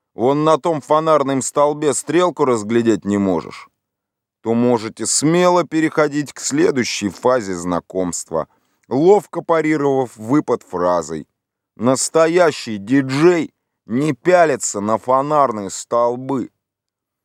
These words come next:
А вот если девушка молча вскинет к глазам пятисантиметровый в диаметре дедушкин хронометр, который тот получил прямо из рук Буденного, в знак заслуг дедушки в деле уничтожения кулацкого самогона,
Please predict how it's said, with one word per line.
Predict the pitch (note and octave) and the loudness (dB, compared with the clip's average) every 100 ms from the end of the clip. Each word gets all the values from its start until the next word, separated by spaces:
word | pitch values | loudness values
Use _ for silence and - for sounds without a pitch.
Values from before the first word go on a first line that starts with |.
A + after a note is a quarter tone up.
| _ _ _ - | _ _ _ -2
А | F2+ G#2 | 0 2
вот | A#2 | -2
если | A#2 C3 A#2+ C#3 | -2 -2 0 -2
девушка | C3+ D3 C#3 C3+ - C#3 | 2 2 2 0 -2 -2
молча | C#3+ D3 C3+ - C#3 | 0 0 -2 -6 -6
вскинет | - - D3 D3 | -6 -4 0 0
к | B2 | -2
глазам | A2+ C#3 C#3+ B2 D3 C3+ | 0 2 4 2 -2 -2
пятисантиметровый | C#3+ C3 C3 C#3+ C#3+ C3+ C#3 C#3+ D3+ C#3+ C#3+ | -10 -8 -6 -2 0 2 0 0 0 0 0
в | B2 | -4
диаметре | A#2 D3 D3 D3 C3 D3+ | 2 4 4 0 -2 -2
дедушкин | D3 D#3+ D#3+ E3 - F3+ F#3 | 0 2 2 0 -2 -2 -2
хронометр, | F#3 G3+ G#3 A3 A#3+ F3+ A2 F#2 - _ _ _ - | 0 2 0 2 0 0 -2 -4 -10 _ _ _ -2
который | A2 G#2+ A#2 A2+ | -2 0 0 0
тот | G2 A#2+ - | 0 -4 -4
получил | C3 C3+ C3+ - C#3+ | -6 -4 -2 0 -2
прямо | - D#3 D3+ D3+ D#3+ | 0 0 2 2 -2
из | D#3 D#3+ | 0 2
рук | F3 D3 | 2 0
Буденного, | D3 F#3+ E3 F3+ A#2+ F#2 D2+ - _ _ _ | -4 -2 4 4 4 0 -8 -10 _ _ _
в | F#2+ | -8
знак | G2 A#2+ B2+ | 0 2 2
заслуг | A2 C3+ C#3+ - D3+ C#3 | 0 0 0 -2 -4 -2
дедушки | C#3+ E3 D#3 C3+ F3 | 0 2 0 -2 -4
в | D#3 | -2
деле | D3 F3 E3+ | 0 2 2
уничтожения | F3 F3 - - E3 F3 F3+ F3+ | 0 -2 -2 0 0 0 -2 -4
кулацкого | D#3 F3 F#3+ F3 - F#3 F#3 | -2 0 2 2 -2 -4 -2
самогона, | - G3 G3 G3+ F#3+ A2+ F2+ | 0 2 0 2 2 2 -2